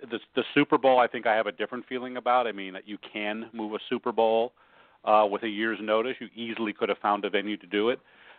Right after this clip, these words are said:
And I'm not trying to give the N C double A a pass, but I don't think they're gonna probably do anything with the, uh, well, certainly do anything with Houston, but th-, th-, there's two, there's regional finals in North Carolina next year and the year after. And they've made noises about doing something about it.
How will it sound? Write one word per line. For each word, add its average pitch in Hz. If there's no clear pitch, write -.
And 101
I'm 98
not 107
trying 120
to 107
give 104
the 104
N 104
C 113
double 101
A 95
a 90
pass, 120
but 113
I 123
don't 131
think 104
they're 117
gonna 113
probably 123
do 120
anything 113
with 113
the, 113
uh, -
well, 107
certainly 143
do 113
anything 110
with 92
Houston, 131
but 117
th-, 131
th-, 123
there's 120
two, 143
there's 123
regional 127
finals 123
in 113
North 113
Carolina 113
next 104
year 117
and 107
the 110
year 123
after. 151
And 101
they've 104
made 104
noises 113
about 90
doing 95
something 98
about 85
it. 139